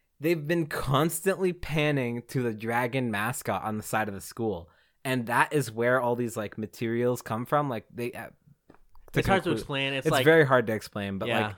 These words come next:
Speaker 1: the dragon's face is the school mascot, which they've been cutting to for no reason the entire movie. And it just says, like, you know, "Have a good summer."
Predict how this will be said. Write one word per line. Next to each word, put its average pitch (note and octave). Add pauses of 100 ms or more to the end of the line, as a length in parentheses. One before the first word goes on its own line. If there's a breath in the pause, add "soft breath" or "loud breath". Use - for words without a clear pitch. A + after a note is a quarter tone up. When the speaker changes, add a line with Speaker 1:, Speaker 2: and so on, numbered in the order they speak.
(180 soft breath)
Speaker 1:
the C3+
dragon's C#3+ (800 soft breath)
face B2 (160)
is B2+
the A#2+
school C3
mascot, A2+
which A#2+
they've B2
been A#2+
cutting C#3
to A2
for -
no G#2+
reason A2+
the G2+
entire A2+
movie. A2
And G2
it A2
just -
says, A#2
like, G#2+
you A3
know, G#3+
"Have F4
a D#4
good E4
summer." G4+